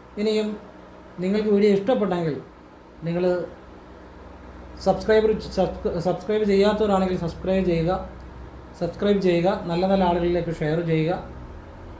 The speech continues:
അതോടൊപ്പം ലൈക്ക് കൂടി ചെയ്യുക വീഡിയോ. ഇനി വിഷയത്തിലേക്ക് വരികയാണ്. വലിയ സാമ്പത്തിക തകർച്ചകൾ ഉണ്ടായവർ, അതായത് സാമ്പത്തികമായിട്ട് ഒരു രക്ഷയില്ല, എല്ലാ മാർഗങ്ങളും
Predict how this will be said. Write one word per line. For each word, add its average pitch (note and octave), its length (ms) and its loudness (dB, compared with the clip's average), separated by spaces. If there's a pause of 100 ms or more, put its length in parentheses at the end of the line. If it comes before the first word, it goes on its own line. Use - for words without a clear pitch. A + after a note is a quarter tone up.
(140)
അതോടൊപ്പം G#3+ 460 2 (1200)
ലൈക്ക് F#3 340 4
കൂടി F3+ 140 0 (100)
ചെയ്യുക C#3 200 0 (280)
വീഡിയോ. D3+ 260 0 (960)
ഇനി A#3 100 4 (120)
വിഷയത്തിലേക്ക് G#3+ 540 4
വരികയാണ്. D3 400 0 (1500)
വലിയ C4 360 8 (360)
സാമ്പത്തിക G3+ 640 2
തകർച്ചകൾ D#3+ 520 -2 (840)
ഉണ്ടായവർ, F#3 480 6 (720)
അതായത് B3 360 2
സാമ്പത്തികമായിട്ട് B3 640 4
ഒരു B3 180 4
രക്ഷയില്ല, A3+ 460 4 (880)
എല്ലാ G3+ 180 4 (220)
മാർഗങ്ങളും G3+ 500 4